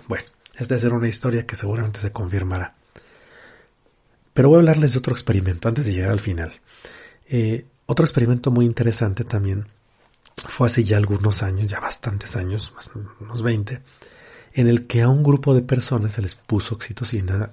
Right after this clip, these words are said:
por vía nasal y se jugó, se hizo un experimento, mejor dicho, se hizo un experimento en donde se participaba en un juego en el que las personas tenían que tener confianza en los socios, ¿no? Vamos a jugar al inversionista y al socio,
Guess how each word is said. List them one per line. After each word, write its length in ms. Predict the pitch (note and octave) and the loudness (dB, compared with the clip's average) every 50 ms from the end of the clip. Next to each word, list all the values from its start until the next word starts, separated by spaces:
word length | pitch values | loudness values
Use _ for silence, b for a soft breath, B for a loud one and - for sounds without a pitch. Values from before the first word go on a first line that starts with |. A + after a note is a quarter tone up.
| - _ - | -12 _ -2
por 180 | - A2+ F#2+ | 2 2 2
vía 180 | F2 E2+ E2 E2+ | 2 2 0 -2
nasal 440 | F2 G2+ G#2 G2+ A2+ G#2+ A#2 A2+ - B B B B B B B B B B B | -2 -2 -2 -2 -2 -4 -4 -6 -8 B B B B B B B B B B B
y 120 | B E3 D#3+ | B 0 2
se 180 | - - E3 | 2 2 0
jugó, 640 | - - - D#3 D3 C3+ C#3 D3 C3 A#2 A#2 - - _ B B B B B B | 2 4 4 4 4 4 4 4 6 4 4 0 -4 _ B B B B B B
se 140 | B - C#3+ | B 2 2
hizo 120 | C3+ F3 | 4 4
un 60 | F3 | 2
experimento, 640 | F3 - - - B2 A2 G2+ F#2+ F#2+ F2+ F2 - A2+ | 2 2 2 2 4 4 4 4 2 0 -2 -2 -4
mejor 260 | G2 F#2 - G#2+ G#2 | -4 -4 -2 -2 0
dicho, 300 | F#2+ G2+ F#2+ - - A#2+ | 0 0 -2 -2 -4 -4
se 120 | G#2+ - A2+ | -4 -4 -4
hizo 120 | G#2 C3 | -4 -2
un 60 | C3 | -4
experimento 540 | C3 C3+ - A#2 G#2+ G2 G2 G2 F#2+ - A#2 | -2 0 0 2 2 2 2 0 -2 -2 -4
en 60 | G2+ | -4
donde 200 | G2 G2 F#2 F2 | -2 -4 -4 -6
se 100 | - - | -8 -8
participaba 640 | - - A2 G2 - G2 F#2+ G#2+ G#2 - G#2+ G#2 G#2+ | -6 -6 -6 -6 -6 -6 -8 -6 -6 -4 -4 -2 -2
en 100 | G2+ G2+ | -2 -2
un 100 | G2+ G2+ | -2 -4
juego 560 | - - - C#3 A#2 G#2+ G2+ G2 G#2 - - _ _ _ _ _ B B B B B B B B | -2 0 2 2 2 2 0 -4 -6 -8 -10 _ _ _ _ _ B B B B B B B B
en 140 | B B2 A2+ | B 0 0
el 200 | A2+ A2 G#2+ - | 0 0 -2 -2
que 200 | - B2+ B2 B2+ | 0 2 2 2
las 200 | A#2 B2 A#2 - | 2 -2 -4 -4
personas 400 | - D3+ C#3 - B2 A#2 A#2+ A#2+ | -2 -4 -2 -2 -2 -2 -2 -2
tenían 260 | - A2+ G2 G2 G2+ | -4 -4 -4 -2 -2
que 100 | - C3 | -4 -6
tener 320 | - - G2 F#2+ G2 G2+ - | -6 -4 -4 -4 -4 -4 -4
confianza 520 | - A2 G2+ - - A#2 G#2 G2+ - G#2+ | -4 -4 -4 -4 -4 -6 -6 -4 -4 -4
en 60 | G#2 | -4
los 120 | F#2+ F2+ - | -4 -4 -6
socios, 420 | - F2 - - - - - - - - | -8 -6 -6 -6 -8 -8 -14 -14 -10 -10
¿no? 80 | C3+ - - B B B B B B B | -10 -12 -12 B B B B B B B
Vamos 240 | - D#3 F3 G3+ - | 2 4 4 4 4
a 60 | D3 | 2
jugar 340 | - - B2 A#2 C#3 E3 E3+ | 2 2 4 4 6 6 6
al 120 | D3+ B2+ A#2 | 6 4 4
inversionista 680 | G#2+ G#2 G#2 A2 G#2 - A#2+ A#2+ C3+ D#3 D3 - D#3 | 4 4 2 2 2 2 0 0 0 0 -2 0 0
y 60 | C3+ | 0
al 100 | A2 G2+ | 0 0
socio, 460 | - - - - - - - - - | 0 -2 -4 -2 -2 -4 -4 -6 -12